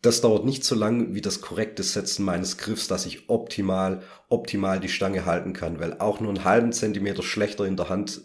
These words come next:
das Gewicht zu haben, habe ich sofort eine, eine, einen Kraftverlust, was, was den Hebel nach oben betrifft. Ähm,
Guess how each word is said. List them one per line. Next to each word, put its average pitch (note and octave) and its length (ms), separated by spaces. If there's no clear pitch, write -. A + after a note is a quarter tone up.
das - 240
Gewicht F#2+ 300
zu F#2 160
haben, F2 420
habe F#2+ 140
ich - 80
sofort - 500
eine, F#2+ 420
eine, F2+ 640
einen F#2+ 100
Kraftverlust, G2 720
was, F#2 220
was F2 160
den F2+ 140
Hebel G2 260
nach F#2 140
oben F#2 240
betrifft. - 600
Ähm, D#2+ 420